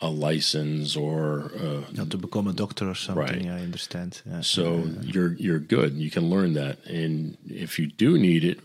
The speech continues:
Speaker 1: for a purpose, if there is a need for the formal education, go ahead, grab it, do it.
Speaker 2: No, that's a great one.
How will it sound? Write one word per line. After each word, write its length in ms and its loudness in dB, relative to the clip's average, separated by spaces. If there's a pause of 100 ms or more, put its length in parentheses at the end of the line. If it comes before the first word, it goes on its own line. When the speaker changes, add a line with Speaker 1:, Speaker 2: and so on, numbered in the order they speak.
(100)
Speaker 1:
for 220 -2
a 60 0
purpose, 400 0
if 120 -10
there 180 4
is 140 2
a 40 2
need 320 2
for 140 -4
the 60 -2
formal 360 0
education, 540 -4 (160)
go 140 0
ahead, 220 -2
grab 300 -2
it, 140 -10 (560)
do 160 0
it. 120 -4 (1300)
Speaker 2:
No, 220 -4 (260)
that's 200 -8
a 20 -12
great 380 -8
one. 260 -4